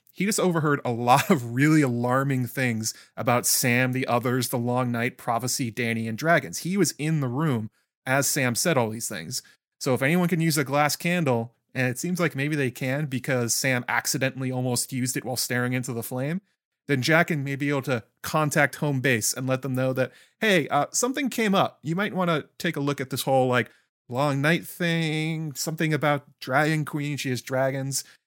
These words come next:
and, I don't know, the coming apocalypse." Much like how Marwyn heard this information and then went running out of the Citadel to get to Slaver's Bay, we may, you may get ready to see Jaqen kick his actions into high gear in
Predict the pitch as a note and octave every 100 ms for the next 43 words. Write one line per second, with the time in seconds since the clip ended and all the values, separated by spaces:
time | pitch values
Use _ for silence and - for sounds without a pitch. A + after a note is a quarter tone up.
0 | _ C3+ C#3 C3 C3+ A#2+ A2+ B2+ - C3+
1 | B2+ A#2 - A#2 A2 D2+ A#1 - - -
2 | _ _ _ _ C#3 E3+ F#3+ D#3+ D3+ -
3 | D#3 C#3 B2+ C3+ C#3+ C#3+ C3+ A#2 A#2+ -
4 | - F#3 F#3 D#3+ C3 C#3 C3 B2 C3+ A#2+
5 | B2+ B2+ A#2 A#2+ A#2 A2+ A#2 B2+ D3+ D#3+
6 | C#3+ C3+ B2+ - D3+ C3+ B2+ B2 B2 B2
7 | - C3+ A#2+ A2+ A#2 C#3+ B2+ A2+ - _
8 | _ _ _ C#3 D#3 F#3 F#3 E3+ - D#3
9 | G3+ E3+ C3 C#3 C#3 B2+ B2+ - C3 G#2+
10 | - C3 B2 B2+ A2+ A2 _ _ _ -
11 | F3 - D#3+ C#3 C3+ - B2+ A#2 A2+ G#2+
12 | B2+ A#2+ A#2+ B2+ B2 A2+ A2+